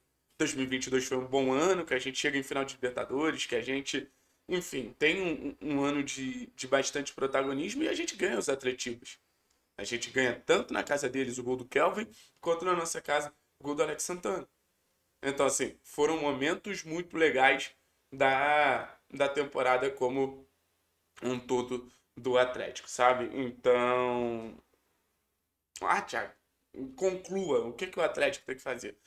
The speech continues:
Eu acho que o Atlético, ele tem que tirar a seriedade do clássico. Eu acho que o Atlético, ele tem que tirar esse contexto de final de Copa do Mundo do clássico.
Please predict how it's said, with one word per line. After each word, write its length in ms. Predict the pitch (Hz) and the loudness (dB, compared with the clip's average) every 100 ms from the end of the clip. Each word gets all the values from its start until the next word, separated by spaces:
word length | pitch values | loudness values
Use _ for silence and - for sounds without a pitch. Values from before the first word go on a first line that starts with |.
| - - - - | -20 -20 -12 -4
Eu 100 | 156 | -2
acho 220 | 196 - | -2 -4
que 60 | |
o 40 | 196 | -6
Atlético, 340 | 190 175 - | -4 -6 -6
ele 80 | 180 | -8
tem 120 | 190 | -8
que 80 | - | -6
tirar 140 | 165 | -4
a 20 | 156 | -4
seriedade 560 | - 160 127 127 120 | -4 -4 -2 -4 -6
do 60 | 131 | -14
clássico. 420 | - - - _ _ _ _ _ _ - | -16 -18 -18 _ _ _ _ _ _ -6
Eu 100 | 113 | 0
acho 180 | 120 - | 2 2
que 80 | 123 | 0
o 20 | |
Atlético, 380 | 120 123 - 131 | 2 0 0 -4
ele 80 | |
tem 120 | 127 123 | -4 -6
que 60 | |
tirar 160 | - 123 | -2 -2
esse 120 | 127 | -2
contexto 480 | 135 131 135 131 117 | -6 -6 -6 -6 -10
de 80 | 117 | -10
final 260 | 127 123 | -4 -4
de 80 | - | -2
Copa 260 | - 110 101 | -4 -4 -4
do 80 | |
Mundo 320 | 117 117 117 104 | -6 -8 -8 -14
do 80 | |
clássico. 400 | - - - - | -16 -14 -14 -16